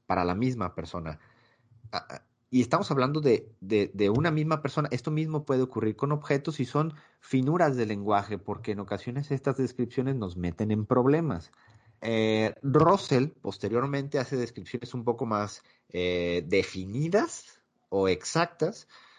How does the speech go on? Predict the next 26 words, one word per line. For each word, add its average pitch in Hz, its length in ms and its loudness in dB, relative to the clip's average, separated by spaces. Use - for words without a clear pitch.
como 120 240 -2
decir, 123 240 2
bueno, 117 320 0
no 147 260 2
todas 190 260 2
estas 165 240 -4
descripciones 135 680 0
son 95 220 -6
correctas. 117 580 -2
Pensemos 123 460 0
que 131 100 0
hay 120 120 6
definicio-, 120 600 -2
hay 107 200 2
descripciones 123 640 -4
para - 240 0
cosas 135 300 -6
que 98 160 -4
no 117 120 -2
existen. 127 760 -6
Por 113 140 -2
ejemplo, 131 640 -2
eh, 90 1040 0
un 135 240 2
unicornio, 139 920 2
¿no? 165 320 -4